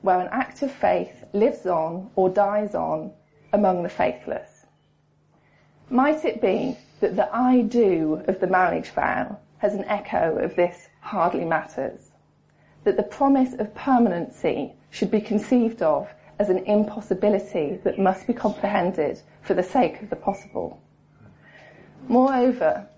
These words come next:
might it be that the facelessness of an administered society is temporarily shocked into wakefulness when, when,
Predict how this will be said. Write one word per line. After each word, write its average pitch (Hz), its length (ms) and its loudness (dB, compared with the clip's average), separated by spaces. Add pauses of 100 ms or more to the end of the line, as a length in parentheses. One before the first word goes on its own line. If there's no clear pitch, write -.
(100)
might 254 320 2
it - 100 -12
be 220 120 4
that 214 140 2
the 196 80 0
facelessness 202 1120 -4
of 190 140 0
an 190 80 2
administered 202 640 2
society - 880 0 (240)
is - 140 -6
temporarily 254 920 2
shocked - 580 -2 (180)
into 190 280 0
wakefulness 180 1000 -4 (300)
when, 208 200 2
when, 196 240 0